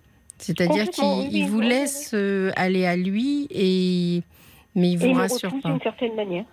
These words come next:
Speaker 2: Oui.
Speaker 1: Alors, justement, euh, ça fait trois ans que vous êtes ensemble. Ça a toujours
Speaker 2: Mm.
Speaker 1: été comme ça ? Comment ça,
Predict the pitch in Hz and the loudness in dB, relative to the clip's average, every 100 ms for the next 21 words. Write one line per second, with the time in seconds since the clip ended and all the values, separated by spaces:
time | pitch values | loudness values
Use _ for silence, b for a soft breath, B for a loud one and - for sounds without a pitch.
0 | - 226 226 - 208 202 180 B B 208 | -8 -4 -4 -2 0 0 -2 B B -2
1 | 262 269 - - - 180 202 196 196 - | 2 0 0 -8 -6 -4 -2 -2 -2 0
2 | 240 240 208 175 175 180 185 180 202 - | 2 2 2 0 -2 -4 -2 -2 -2 -2
3 | 285 277 294 254 254 214 214 208 330 - | 0 2 2 2 0 0 0 0 -2 0
4 | 277 269 254 | 0 0 -4